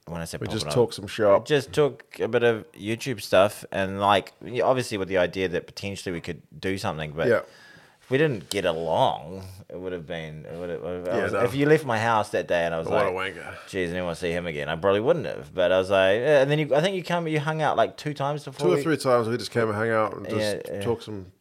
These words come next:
Speaker 2: talk some stuff.
Speaker 1: We talk more YouTube than rugby, to be honest.
Speaker 2: Probably.
Speaker 1: We talk probably a lot more YouTube behind the scenes about stats and what videos are doing and yada, yada, yada.
Speaker 2: Mm.
Speaker 1: Um, but then I think you said, "Well, let's just shoot something."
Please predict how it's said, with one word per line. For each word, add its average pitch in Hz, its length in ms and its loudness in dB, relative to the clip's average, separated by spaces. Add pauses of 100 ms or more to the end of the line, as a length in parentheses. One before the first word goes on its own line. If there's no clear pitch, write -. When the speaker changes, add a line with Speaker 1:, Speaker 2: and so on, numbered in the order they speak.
Speaker 2:
talk 107 140 -8
some 101 120 -12
stuff. 113 460 -2
Speaker 1:
We - 60 -18
talk 233 160 8
more 151 100 6
YouTube 120 480 0
than 82 160 -10
rugby, 117 420 0
to - 80 -20
be 76 60 -10
honest. 64 140 -10 (120)
Speaker 2:
Probably. 78 380 -4
Speaker 1:
We 123 120 -2
talk 190 180 4
probably 139 220 6
a 107 40 8
lot 101 300 8
more 90 120 -2
YouTube 87 420 -4
behind 82 220 -4
the 73 80 -10
scenes 80 360 -10
about 78 220 -6
stats - 420 -12
and - 180 -18 (140)
what 69 180 -12
videos 69 300 -10
are 65 180 -18
doing 76 240 -6
and 64 220 -14 (160)
yada, 73 300 -6
yada, 67 260 -6
yada. 67 280 -6
Speaker 2:
Mm. 90 520 -14
Speaker 1:
Um, 82 500 -2
but 87 180 -8
then 92 540 -4 (840)
I 160 60 2
think 196 220 0
you 180 140 2
said, 170 160 2
"Well, 147 120 10
let's 185 180 2
just 147 140 -2
shoot 202 220 2
something." 73 400 -6